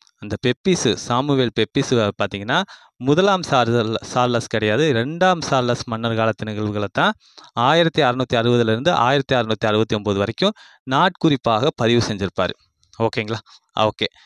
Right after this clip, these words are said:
இந்த சாமுவேல் பெப்பிஸை வந்து என்ன சொல்றாங்க அப்படின்னா உலக நாட்குறிப்பு இலக்கியத்தின்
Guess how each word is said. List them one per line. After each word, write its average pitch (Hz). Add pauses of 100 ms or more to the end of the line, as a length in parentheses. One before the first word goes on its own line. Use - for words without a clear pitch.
(160)
இந்த 160
சாமுவேல் 185
பெப்பிஸை 139
வந்து 127
என்ன 120
சொல்றாங்க 110
அப்படின்னா 131
உலக 151
நாட்குறிப்பு 135
இலக்கியத்தின் 123